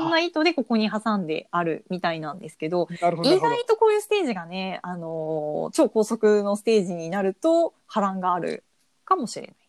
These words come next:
Speaker 2: そう、波乱ありそうな気すんな、ここ。
Speaker 1: はーい。
Speaker 2: うん。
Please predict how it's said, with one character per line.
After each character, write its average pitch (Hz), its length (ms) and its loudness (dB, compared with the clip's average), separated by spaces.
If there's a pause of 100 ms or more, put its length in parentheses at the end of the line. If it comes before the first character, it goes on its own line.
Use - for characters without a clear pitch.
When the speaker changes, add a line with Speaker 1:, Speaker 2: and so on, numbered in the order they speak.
(120)
Speaker 2:
そ - 280 -4
う、 117 120 -10
波 - 160 -4
乱 147 180 -4
あ 139 60 -2
り 143 60 -8
そ 185 140 -2
う 160 40 -4
な 131 60 -8
気 - 240 -14
す - 140 -10
ん 135 40 -8
な、 151 120 0
こ - 100 -14
こ。 127 280 -2
Speaker 1:
は 175 680 -6
ー - 40 -16
い。 - 20 -16
Speaker 2:
う 151 60 -4
ん。 127 220 -8